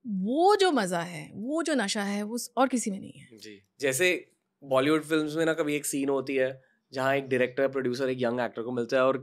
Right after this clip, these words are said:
Speaker 2: कहता है कि "मैं तेरे को स्टार बना दूंगा, स्टार।"
Speaker 1: <laughs>
Speaker 2: एंजल इन्वेस्टर का रोल ये होता है कि
Speaker 1: हाँ।
Speaker 2: उन्होंने खुद पैसे बनाए हुए हैं लाइफ में और वो ये चाहते हैं कि कोई और अब उनके पैसों के through ग्रो करे।
Speaker 1: हाँ,
Speaker 2: और, और
Speaker 1: बिल्कुल।
Speaker 2: भारत में बहुत सारे एंजल्स हैं,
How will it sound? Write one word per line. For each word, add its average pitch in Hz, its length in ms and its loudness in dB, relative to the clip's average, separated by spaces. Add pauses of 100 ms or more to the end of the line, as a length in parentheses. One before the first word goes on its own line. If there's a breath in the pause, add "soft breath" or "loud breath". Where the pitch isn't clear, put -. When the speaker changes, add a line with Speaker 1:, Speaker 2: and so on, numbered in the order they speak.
Speaker 2:
कहता 127 200 2
है 127 40 0
कि 160 100 0
"मैं 170 280 0
तेरे 208 60 4
को 226 60 6
स्टार 226 340 6
बना 240 200 8
दूंगा, 226 280 10
स्टार।" 196 420 4 (120)
Speaker 1:
<laughs> - 160 -8
Speaker 2:
एंजल 165 300 6
इन्वेस्टर 180 300 4
का 190 80 4
रोल 170 260 6
ये 147 140 6
होता 120 260 2
है - 200 -10
कि - 60 4
Speaker 1:
हाँ। 143 120 6
Speaker 2:
उन्होंने 170 220 4
खुद 196 300 0
पैसे 160 240 4
बनाए 143 360 2
हुए 185 180 6
हैं 180 60 4
लाइफ 143 300 2
में 175 100 -2 (340)
और 156 160 4
वो 160 180 4
ये 175 200 4
चाहते 175 320 2
हैं 208 100 2
कि 233 160 -4
कोई 202 380 4
और 185 260 6
अब 233 180 6
उनके 196 420 2
पैसों 208 340 4
के 196 100 2
through 190 220 -4
ग्रो 147 160 2
करे। 113 360 -2
Speaker 1:
हाँ, - 420 -6 (120)
Speaker 2:
और, 156 160 6
और 196 120 6
Speaker 1:
बिल्कुल। 156 380 -6
Speaker 2:
भारत 151 280 0
में 220 200 -2
बहुत 156 540 6
सारे 170 260 4
एंजल्स 151 280 0
हैं, 220 120 -2